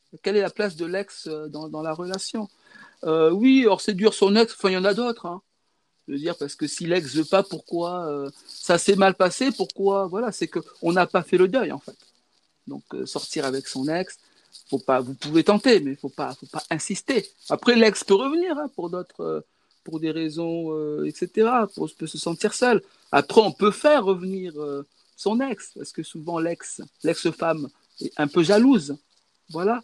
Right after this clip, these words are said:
par exemple, si, euh, vous avez après une relation avec quelqu'un qu'elle connaît plus ou moins. Mais là, on parle de célibat prolongé. Voilà. Donc, dites-vous que si vous voulez sortir avec votre ex, euh,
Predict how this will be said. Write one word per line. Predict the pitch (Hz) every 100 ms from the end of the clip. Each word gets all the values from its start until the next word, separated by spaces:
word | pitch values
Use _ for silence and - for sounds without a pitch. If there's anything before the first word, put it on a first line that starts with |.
| -
par | 127
exemple, | 135 131 170 -
si, | - 151 156
euh, | 135 131 - _ _ _ -
vous | 143 139
avez | 139 160
après | 156 -
une | 156
relation | 135 131 135 220
avec | 196 156 -
quelqu'un | 135 - 175
qu'elle | - 135
connaît | - 147 151
plus | - 180 196
ou |
moins. | 233 254 190 - _
Mais | 147
là, | 190
on | 208
parle | - 214 175
de | 175
célibat | 180 180 165
prolongé. | - 160 170 180 185 - _ _ _ -
Voilà. | 156 135 _ _ _ -
Donc, | 165 151
dites-vous | 185 185 233 226
que | 202 185
si | - 240
vous |
voulez | 208 214
sortir | 202 185 220 180
avec | 160 165
votre | 160 165 -
ex, | 175 - - - 151 -
euh, | 147 139